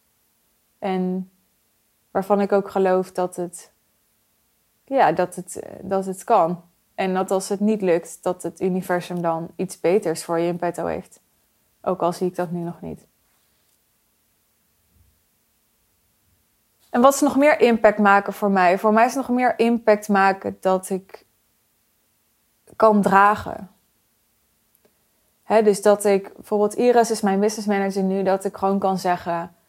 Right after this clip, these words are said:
"Oké, jij komt gewoon fulltime in mijn bedrijf en ik draag jou." Weet je, ik zorg dat jij elke maand geld krijgt, zodat jij je huur kan betalen of je hypotheek.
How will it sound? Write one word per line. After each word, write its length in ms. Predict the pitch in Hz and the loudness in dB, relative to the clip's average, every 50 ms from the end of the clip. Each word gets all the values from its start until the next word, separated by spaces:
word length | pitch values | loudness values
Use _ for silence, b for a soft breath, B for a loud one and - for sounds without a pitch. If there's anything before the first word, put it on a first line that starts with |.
| _ _ _ _ _ _ | _ _ _ _ _ _
"Oké, 240 | _ 190 196 180 190 | _ -2 0 2 2
jij 220 | 180 180 185 185 185 | 2 4 4 2 2
komt 280 | 185 220 214 214 208 | 0 0 0 0 0
gewoon 220 | - - 175 - 185 | 0 0 -2 -2 -2
fulltime 480 | - - 226 233 - 220 208 202 196 | -2 -2 -2 2 4 2 2 2 0
in 160 | - 202 208 | -2 -2 -2
mijn 240 | 202 196 180 185 185 | 0 0 0 -2 -2
bedrijf 500 | 180 175 165 - 185 180 185 196 214 208 | -4 -6 -6 -2 -2 0 0 0 -2 -6
en 240 | - - 190 190 190 | -8 -6 -6 -4 -4
ik 140 | 196 202 208 | -4 -6 -8
draag 360 | - - 190 190 214 214 - | -4 0 0 0 0 0 -4
jou." 300 | - - 160 165 - 185 - _ _ _ _ _ _ _ _ _ _ _ _ _ _ _ _ _ _ _ _ _ | -6 -6 -6 -6 -8 -10 -14 _ _ _ _ _ _ _ _ _ _ _ _ _ _ _ _ _ _ _ _ _
Weet 200 | _ - 175 170 | _ -10 -8 -6
je, 120 | - 226 - - | -4 -6 -4 -4
ik 160 | - 190 - | -6 -6 -4
zorg 240 | - - 196 190 - | -4 -4 -4 -2 -2
dat 160 | - 196 190 | -4 -4 -2
jij 160 | - 180 170 | -2 -2 0
elke 220 | 170 185 180 - | 0 -2 -2 -4
maand 220 | 185 180 170 165 175 | -4 -4 -4 -6 -6
geld 280 | - 214 202 208 208 | -4 -2 -2 -2 -2
krijgt, 320 | - - 185 180 175 175 - | -4 -2 -2 -2 -2 -2 -4
zodat 260 | - 180 175 175 170 | -8 -8 -8 -8 -6
jij 240 | - 175 - - - | -4 -4 -2 -2 -2
je 100 | - - | -4 -4
huur 300 | 175 185 185 208 220 220 | -6 -4 0 0 0 2
kan 180 | 220 196 185 | 2 0 0
betalen 380 | 190 190 - - - 175 180 202 | 0 -2 -2 -4 -4 -4 -4 -6
of 100 | 190 - | -8 -8
je 80 | - 185 | -8 -8
hypotheek. 720 | 180 185 185 - 185 - - 190 180 185 196 190 - _ | -6 -8 -8 -10 -8 -4 -2 0 0 0 -2 -6 -10 _